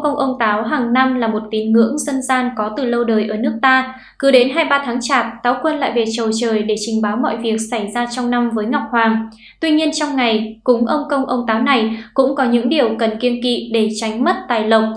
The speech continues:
điều mà nhà nào cũng phải nằm lòng. Nhưng thực tế lại ít ai chú ý cụ thể. Và đó là những lưu ý nào? Hãy cùng với chúng tôi tìm hiểu trong phần tiếp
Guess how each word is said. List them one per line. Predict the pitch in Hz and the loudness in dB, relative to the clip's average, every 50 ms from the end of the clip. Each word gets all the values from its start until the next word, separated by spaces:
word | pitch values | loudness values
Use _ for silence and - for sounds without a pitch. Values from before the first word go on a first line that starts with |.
| - - - | -10 -8 -2
điều | 247 277 269 | 2 4 4
mà | 254 262 262 254 | 6 4 4 4
nhà | 247 247 254 | 4 2 2
nào | 240 240 240 240 240 233 226 226 226 | 2 2 4 4 4 2 2 0 2
cũng | - 240 226 285 - - | 2 2 2 2 0 0
phải | 320 277 214 | 0 0 0
nằm | 208 220 220 220 220 | 0 -2 0 2 4
lòng. | 220 226 226 226 220 226 226 - - - _ _ - - - - | 4 6 4 4 2 0 -2 -4 -8 -14 _ _ -20 -18 -6 0
Nhưng | 339 359 349 | 2 2 4
thực | 349 311 240 - | 4 2 0 2
tế | - 240 226 226 254 277 | 2 2 2 2 2 2
lại | 320 294 - - | 2 2 2 2
ít | - 185 - - | 2 0 0 0
ai | 277 285 277 269 269 - | 0 0 0 0 -2 -2
chú | - 247 240 | -2 -2 0
ý | - 233 226 220 226 220 220 | 0 0 0 0 0 0 0
cụ | - 240 - - | 0 -2 0 2
thể. | 277 269 240 214 220 220 - - - _ _ | 2 4 4 4 2 -2 -8 -12 -16 _ _
Và | - 277 269 | 0 2 2
đó | 254 247 | 4 4
là | 302 359 | 4 4
những | 311 262 262 233 285 302 | 4 4 2 2 2 0
lưu | 320 277 | 0 0
ý | 233 262 285 | 0 0 0
nào? | 302 294 269 233 220 226 220 | 2 2 2 2 2 0 -2
Hãy | 226 254 - - | -4 -4 -4 -2
cùng | - 320 269 220 | -2 0 0 0
với | 233 | 0
chúng | 233 226 247 240 | 0 0 -2 -2
tôi | 233 277 262 262 | -2 -2 -2 -2
tìm | 254 240 220 | -2 0 0
hiểu | 220 226 247 226 208 220 | 2 4 2 2 2 0
trong | - - 262 247 - | -4 -4 -4 -4 -2
phần | 262 233 220 220 220 | -2 -2 -2 0 0
tiếp | 320 | -2